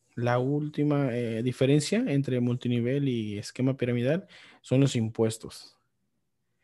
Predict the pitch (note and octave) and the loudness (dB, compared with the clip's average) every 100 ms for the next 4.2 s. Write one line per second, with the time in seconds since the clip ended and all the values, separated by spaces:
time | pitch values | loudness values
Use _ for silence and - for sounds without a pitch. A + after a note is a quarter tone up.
0 | _ _ _ _ _ - G#2+ A#2+ C3+ - | _ _ _ _ _ -6 -2 -2 -4 -14
1 | - _ A#2+ A#2+ B2 C3 A#2+ C#3+ E3 D#3 | -20 _ 2 4 4 4 4 4 4 4
2 | D3 C3+ C3 B2 C3 D3 C#3 C#3 D3+ D3 | 4 4 4 4 6 6 4 4 2 0
3 | B2+ - B2+ C3+ C3 - B2+ C#3+ D3 D#3+ | -2 0 0 0 -2 0 2 2 0 -2
4 | F3 | -2